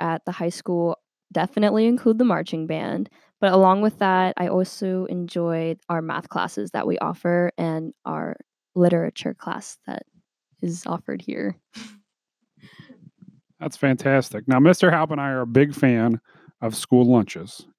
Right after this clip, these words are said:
Speaker 2: and him and I eat school lunch just about every single day. What is your favorite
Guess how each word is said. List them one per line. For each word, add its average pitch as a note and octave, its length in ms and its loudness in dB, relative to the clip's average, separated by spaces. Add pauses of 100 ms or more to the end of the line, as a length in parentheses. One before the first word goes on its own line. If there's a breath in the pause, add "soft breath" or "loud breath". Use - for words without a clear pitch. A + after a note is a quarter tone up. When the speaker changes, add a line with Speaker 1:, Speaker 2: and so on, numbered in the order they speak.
Speaker 2:
and A2 160 -4
him B2 220 0
and A#2+ 80 2
I B2 360 2 (320)
eat A#2+ 200 0
school A#2+ 320 0
lunch A2+ 320 0
just - 280 2
about A#2 320 2
every A2+ 340 0
single A2+ 440 -4
day. G2+ 400 -6 (840 soft breath)
What C#3+ 340 6
is E3+ 220 4
your F#3+ 180 8
favorite C3+ 640 0